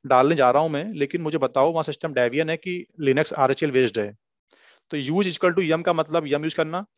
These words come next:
और यहाँ अगर मैं टाइप करता हूँ apt, तो इसका मतलब Ubuntu बेस्ड है, apt यूज़ करना है आपको,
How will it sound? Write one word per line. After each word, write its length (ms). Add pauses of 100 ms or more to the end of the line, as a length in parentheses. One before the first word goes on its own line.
(340)
और 120 (600)
यहाँ 200
अगर 140
मैं 80
टाइप 200
करता 220
हूँ 100
apt, 280 (540)
तो 60
इसका 180
मतलब 500
Ubuntu 320
बेस्ड 260
है, 140 (440)
apt 380 (220)
यूज़ 160
करना 220
है 60
आपको, 320